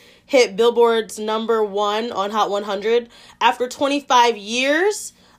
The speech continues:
Um, we're talking about her Christmas song, by the way, All I Want for Christmas. So All I Want for Christmas was released in nineteen ninety-four, and it just finally hit number one on Billboard. After all these years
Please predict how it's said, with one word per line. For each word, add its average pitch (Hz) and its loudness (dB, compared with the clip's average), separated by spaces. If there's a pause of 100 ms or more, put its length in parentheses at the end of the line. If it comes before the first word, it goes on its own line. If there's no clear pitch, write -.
Um, 226 2 (640)
we're 339 2
talking 302 4
about 247 2
her 220 -4
Christmas 226 -4
song, 175 -8
by 165 -6
the 160 -2
way, 160 -4
All 196 -2
I 196 0
Want 185 -2
for 180 -10
Christmas. - -12 (300)
So - 0
All 247 6
I 302 6
Want 302 4
for 269 0
Christmas 285 0
was 254 -2
released 233 -2
in 196 -6
nineteen 214 -6
ninety-four, 208 -2 (260)
and 226 0
it 214 0
just 220 -2
finally 208 -2
hit 214 -2
number 202 -6
one 165 -6 (240)
on 202 -2
Billboard. 165 -2 (280)
After 254 0
all 330 6
these 330 0
years 247 0